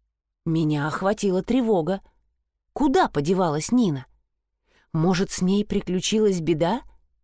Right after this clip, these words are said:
Бывшая жена олигарха носится по дороге, как ведьма на помеле. Она, небось, уже забрала машину из ремонта. Вдруг попала в аварию.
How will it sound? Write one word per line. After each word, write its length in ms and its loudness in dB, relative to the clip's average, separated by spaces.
Бывшая 480 2
жена 380 2
олигарха 580 2
носится 480 0
по 140 -2
дороге, 480 2
как 240 -2
ведьма 480 2
на 100 2
помеле. 500 2
Она, 240 0
небось, 380 2
уже 180 2
забрала 480 2
машину 460 2
из 140 2
ремонта. 540 2
Вдруг 400 0
попала 400 -2
в 80 -2
аварию. 540 0